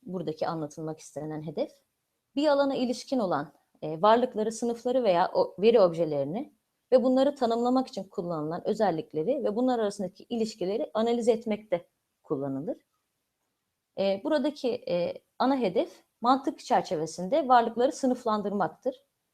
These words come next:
ve, e, kuralların neler olduğunu söylemektir. Bir veri modeli verinin hangi kurallara göre yapılandırdığını belirler. Bunun için, e, varlık ve sınıf objelerini kullanır.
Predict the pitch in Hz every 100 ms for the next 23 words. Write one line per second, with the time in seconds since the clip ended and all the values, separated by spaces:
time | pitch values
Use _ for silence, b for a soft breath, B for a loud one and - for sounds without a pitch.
0 | _ _ _ _ - 285 285 165 175 190
1 | 190 269 254 254 254 294 311 - - 180
2 | 180 220 262 208 165 165 202 - 214 196
3 | 160 156 _ 269 _ _ _ _ _ _
4 | _ _ 262 269 311 330 285 220 185 214
5 | 277 - _ _ _ _ _ 247 247 262
6 | 269 262 262 254 269 233 233 214 220 196
7 | 175 185 208 196 190 190 175 190 202 156
8 | 143 139 - 269 _ - 247 247 226 -
9 | 240 - _ _ 180 180 175 175 220 233
10 | 269 226 277 294 - - 269 254 202 165
11 | 175 156 135 139 147 147 143 247 -